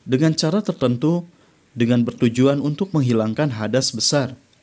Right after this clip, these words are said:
Adapun penyebab mandi wajib diantaranya yaitu, satu, karena berhubungan intim, dua, karena keluarnya air mani, tiga, karena mimpi basah, empat,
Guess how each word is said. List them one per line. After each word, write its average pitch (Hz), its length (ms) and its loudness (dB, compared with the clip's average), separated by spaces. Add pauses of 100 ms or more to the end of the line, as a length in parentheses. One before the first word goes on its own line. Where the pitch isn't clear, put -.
(680)
Adapun 143 360 4
penyebab 123 480 2
mandi 117 240 2
wajib 127 400 0
diantaranya 165 800 2 (160)
yaitu, 214 480 4 (160)
satu, - 560 -2
karena 127 400 0
berhubungan 117 440 -2
intim, 117 520 0 (720)
dua, 120 560 2
karena 123 400 0
keluarnya 117 680 2
air 135 320 2
mani, 117 400 0 (1160)
tiga, 135 400 0 (440)
karena 127 340 2
mimpi 143 380 2
basah, 113 480 -2 (880)
empat, 170 400 -2